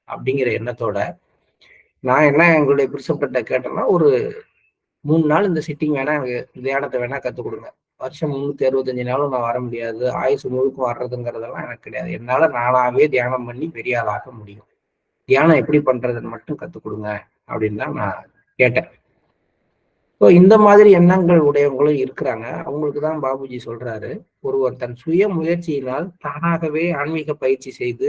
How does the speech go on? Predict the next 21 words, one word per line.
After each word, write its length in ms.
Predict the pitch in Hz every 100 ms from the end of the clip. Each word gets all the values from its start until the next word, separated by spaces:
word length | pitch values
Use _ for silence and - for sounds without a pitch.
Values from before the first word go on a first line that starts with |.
| 165
ஆன்மீகத்தில் 640 | 139 147 151 143 131 147 135
முன்னேறிவிட 600 | 131 143 170 170 156 139
முடியும் 400 | 139 135 139 135
என்று 340 | 123 120 139 165 - _ _ _ _
சில 240 | - 160 151
மக்கள் 360 | 147 147 196 170
கொண்டுள்ள 440 | 156 156 156 165 170
தவறான 540 | 131 139 160 180 185
கருத்தை 420 | 175 151 151 151 143
நீக்குவதற்காகவே 1000 | 135 151 - 139 135 131 123 120 123 151 - _ _ _ _ _ _ -
நான் 200 | 135 135
இந்த 180 | 131 123
கருத்தை 420 | 120 135 147 143 143 -
விவரித்துள்ளேன். 840 | - 139 131 127 127 113 113 113 90 _ _ _ _ _ _ _ _ _ _ _ _ _ _ -
இந்த 100 | 143
சுய 240 | 143 175 214
முயற்சியால் 600 | 196 190 180 190 185 175
செய்கிறதுங்கிறது 760 | 170 165 160 160 151 143 156 196 196
ஒரு 160 | 160 143
குறிப்பிட்ட 440 | 165 185 196 180
அளவுக்கு 420 | 147 151 156 139